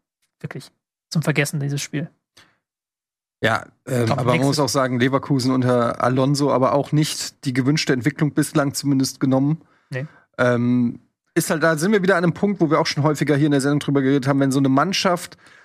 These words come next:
Speaker 2: im Abstiegskampf plötzlich ist, die so vor der Saison überhaupt nicht auf Abstiegskampf geeicht ist und auch eigentlich gar nicht das Spielermaterial dafür hat, dann, äh, wird's immer spannend. Weil da sehe ich jetzt bei Leverkusen nicht so die Spieler, die,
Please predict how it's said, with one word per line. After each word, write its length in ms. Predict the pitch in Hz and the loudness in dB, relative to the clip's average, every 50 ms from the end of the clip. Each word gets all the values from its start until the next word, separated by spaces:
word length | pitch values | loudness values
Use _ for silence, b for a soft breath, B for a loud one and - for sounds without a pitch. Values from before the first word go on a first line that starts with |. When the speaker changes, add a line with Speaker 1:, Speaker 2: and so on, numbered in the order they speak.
| b b b b _ _ - | b b b b _ _ -2
Speaker 2:
im 120 | 165 156 | -2 0
Abstiegskampf 720 | - 175 175 - - 208 175 - - - 156 131 123 - - | 0 0 -2 -2 -4 -4 -4 -4 -2 -2 -2 -2 -2 -6 -4
plötzlich 420 | - 127 110 - - - 107 - | -4 -4 -4 -4 -8 -8 -6 -4
ist, 200 | - 135 - - | -4 -4 -2 -2
die 80 | 147 131 | -4 -2
so 140 | 139 147 - | 0 -2 -2
vor 260 | - - 170 175 190 | -2 0 0 2 2
der 140 | 190 185 151 | 2 2 2
Saison 360 | 156 160 135 156 147 151 139 | 0 0 0 0 -2 0 0
überhaupt 580 | 170 139 147 - - 170 - - _ _ - | 0 0 0 0 0 -2 -2 -4 _ _ -6
nicht 180 | 160 135 - - | -6 -4 -2 -2
auf 200 | 127 - - - | -4 -4 -2 -6
Abstiegskampf 920 | 151 - - - - - 160 - - - - - 135 131 117 - - - | -6 -6 -4 -6 -4 -4 -4 -4 -4 -6 -4 -2 -2 -2 -2 -6 -8 -4
geeicht 480 | - 139 - 127 143 160 175 - - - | -4 -2 0 2 0 0 0 -2 -6 -6
ist 260 | - - 127 - - | -4 -4 -4 -2 -4
und 100 | 143 123 | -2 -2
auch 140 | 113 - - | -2 -2 0
eigentlich 260 | - 139 135 135 - | 0 0 0 -2 0
gar 120 | - 143 139 | 0 0 0
nicht 120 | 143 - | 0 0
das 80 | 139 - | -2 -2
Spielermaterial 760 | - - - 170 202 185 139 123 - - 117 107 104 110 | -2 -2 0 2 2 2 2 0 0 0 0 2 2 2
dafür 300 | 110 107 104 - - 110 | 2 0 0 0 -2 0
hat, 220 | 113 127 123 - - | 0 0 -2 0 -2
dann, 380 | 135 135 156 160 160 156 139 | 0 2 2 2 2 2 2
äh, 360 | - - 151 147 147 143 139 143 | 2 2 4 4 4 2 0 -2
wird's 160 | 147 - - | -4 -4 -2
immer 160 | 156 160 151 | -2 -2 -2
spannend. 540 | - - - - 151 147 131 127 131 - - B B B B B B B B B B B _ _ _ _ _ _ _ - | -2 -4 -2 -2 0 0 0 -2 -2 -4 -6 B B B B B B B B B B B _ _ _ _ _ _ _ -2
Weil 300 | - 127 127 131 139 131 | 0 2 2 2 2 2
da 120 | 135 131 | 0 0
sehe 140 | 120 151 170 | 2 0 0
ich 80 | 165 | 0
jetzt 220 | 180 170 - - - | 0 -2 -2 -2 0
bei 420 | 165 156 147 147 156 147 139 - - | 0 2 2 2 2 2 0 0 0
Leverkusen 600 | 143 147 160 151 160 156 - - 175 160 151 156 | 0 0 2 2 0 -2 0 0 0 0 2 2
nicht 200 | 165 180 - - | 0 0 0 -2
so 180 | - 175 170 170 | -2 0 0 0
die 140 | 151 160 165 | 2 2 0
Spieler, 460 | - - - 170 170 160 165 160 156 | 0 0 0 0 2 4 4 2 2
die, 560 | 139 131 151 151 151 151 151 143 139 - - | 0 0 0 2 4 4 2 0 -2 -4 -10